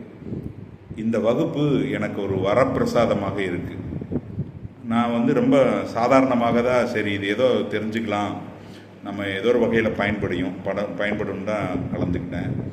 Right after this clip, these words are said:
ஆனா, இந்த வகுப்பு வந்து காலையில நாலு முப்பத்தி ரெண்டுக்கு ஆரம்பிச்சு ஆறு முப்பத்தி ரெண்டு வரைக்கும் பயிற்சி வகுப்பாகவும், அதன் மேல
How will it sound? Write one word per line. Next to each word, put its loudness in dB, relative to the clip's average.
ஆனா, 0
இந்த 0
வகுப்பு 0
வந்து 2
காலையில 4
நாலு 2
முப்பத்தி 0
ரெண்டுக்கு 2
ஆரம்பிச்சு -2
ஆறு 6
முப்பத்தி 2
ரெண்டு 0
வரைக்கும் 0
பயிற்சி 4
வகுப்பாகவும், -2
அதன் -2
மேல 0